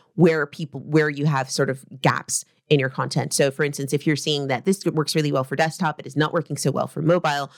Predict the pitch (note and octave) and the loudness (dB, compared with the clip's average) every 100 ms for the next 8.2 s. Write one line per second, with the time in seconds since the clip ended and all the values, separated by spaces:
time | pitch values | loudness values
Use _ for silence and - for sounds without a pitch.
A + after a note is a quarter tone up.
0 | - _ D3 C3 - D#3 C#3 C3+ - D3 | -20 _ 2 2 0 0 0 -2 -2 -2
1 | C3 C3+ C3+ C3 - C3+ C#3+ - E3+ B2 | 0 -4 -6 -8 -6 -2 -2 -2 -6 -6
2 | C3+ D3+ - C3 B2 A#2 C3 A#2 C3+ - | -2 -2 0 -4 -6 -2 0 0 -2 -4
3 | C#3+ E3+ D#3+ C#3+ C3 C#3+ C3+ C#3+ D#3+ D3+ | -2 0 -2 -2 -4 -4 -4 -2 2 2
4 | C#3+ C#3 D#3+ D#3 B2+ - C3 D#3 E3+ F#3+ | 2 0 2 2 -2 -2 0 0 0 0
5 | G3 - - - - C#3 D#3 D#3 D#3+ D3+ | 0 -4 -20 -16 0 4 4 2 0 0
6 | C3 C3 C3 D3+ D3 C3+ - C3+ F3 D#3 | 2 -2 -2 -6 -4 -2 2 2 2 -2
7 | D3+ C3 - C#3 C#3+ - _ - C3 C#3 | -2 -2 0 0 0 -6 _ -2 2 4
8 | B2+ | 2